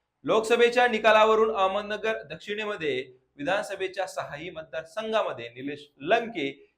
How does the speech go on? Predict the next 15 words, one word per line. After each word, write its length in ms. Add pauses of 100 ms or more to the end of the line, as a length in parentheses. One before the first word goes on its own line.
यांचं 360
कार्ड 360 (340)
चालू 260
शकेल, 680 (300)
असे 280
राजकीय 480
जाणकार 400
सांगतात. 380 (920)
जिल्ह्यामध्ये 960
विखे 200
पाटील, 400 (240)
थोरात 500
यांच्याबरोबरच 720
आता 260
निलेश 360